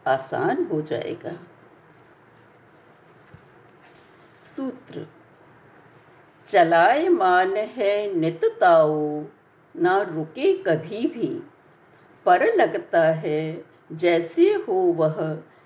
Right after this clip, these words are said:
सदा सदा स्थिर ही। जीव जगत के रूप रंग गंध अस्तित्व से आए ऐसा लगता, पर जनक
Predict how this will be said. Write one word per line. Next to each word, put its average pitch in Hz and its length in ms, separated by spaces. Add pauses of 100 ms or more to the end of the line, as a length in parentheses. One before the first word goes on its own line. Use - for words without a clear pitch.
(100)
सदा 262 600
सदा 233 840
स्थिर 170 540
ही। 311 340 (1120)
जीव 190 580
जगत 196 500
के 233 500
रूप 226 460
रंग 233 440
गंध 254 680 (760)
अस्तित्व 185 680
से 339 240
आए 214 880
ऐसा 170 500
लगता, 170 880 (800)
पर 247 360 (1080)
जनक 180 640